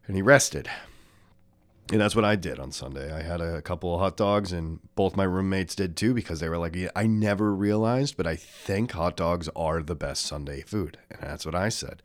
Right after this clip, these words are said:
I'm like, "They require no effort, and everybody's at least decently happy with the result."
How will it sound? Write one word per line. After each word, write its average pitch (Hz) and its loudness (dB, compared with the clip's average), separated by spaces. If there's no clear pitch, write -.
I'm 101 -2
like, 95 -2
"They 95 0
require 98 0
no 90 0
effort, 87 -2
and 82 -6
everybody's 87 -2
at 87 -2
least 95 0
decently 104 4
happy 78 -2
with 76 -4
the 76 -4
result." 69 -8